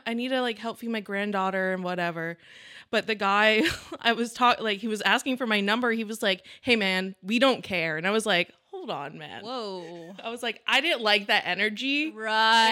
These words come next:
Speaker 1: And, like, I already was like, "I don't really wanna give my number to this person." One, I'm not, like,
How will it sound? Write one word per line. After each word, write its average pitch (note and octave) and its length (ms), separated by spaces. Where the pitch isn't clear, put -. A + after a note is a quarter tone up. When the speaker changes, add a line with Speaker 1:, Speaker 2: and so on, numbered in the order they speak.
Speaker 1:
And, G#3 100
like, A3 300
I A#3 140
already A3+ 420
was G#3+ 200
like, F#3+ 240
"I G3 120
don't G#3 160
really A3 220
wanna G3+ 180
give F#3 180
my F#3+ 120
number E3+ 260
to F#3+ 40
this G#3 200
person." A3 640
One, G3+ 320
I'm G3+ 160
not, G3 220
like, F#3 280